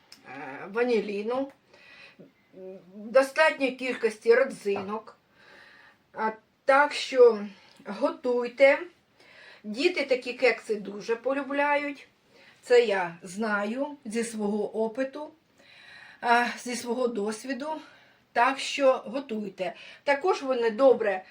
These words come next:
смакують і до кави, і до чаю. Ем, е,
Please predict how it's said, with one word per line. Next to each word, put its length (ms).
смакують 680
і 160
до 160
кави, 540
і 120
до 160
чаю. 600
Ем, 480
е, 380